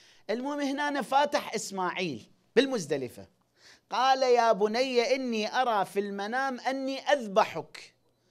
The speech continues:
فانظر ماذا ترى." قال: "يا أبت افعل ما تؤمر، ستجدني إن شاء الله من الصابرين."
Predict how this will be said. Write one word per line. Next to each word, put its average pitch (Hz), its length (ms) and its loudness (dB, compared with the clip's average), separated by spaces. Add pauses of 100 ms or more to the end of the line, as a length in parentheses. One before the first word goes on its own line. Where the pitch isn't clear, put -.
(200)
فانظر 269 520 -2
ماذا 269 380 6
ترى." 117 400 -4 (3000)
قال: 262 280 6
"يا 190 400 4
أبت 196 280 -2
افعل 285 540 -2
ما 208 220 -2
تؤمر، - 880 -8 (580)
ستجدني 143 1200 -6
إن 240 160 -6
شاء 196 420 -6
الله 175 600 -4
من 117 160 -12
الصابرين." - 680 -20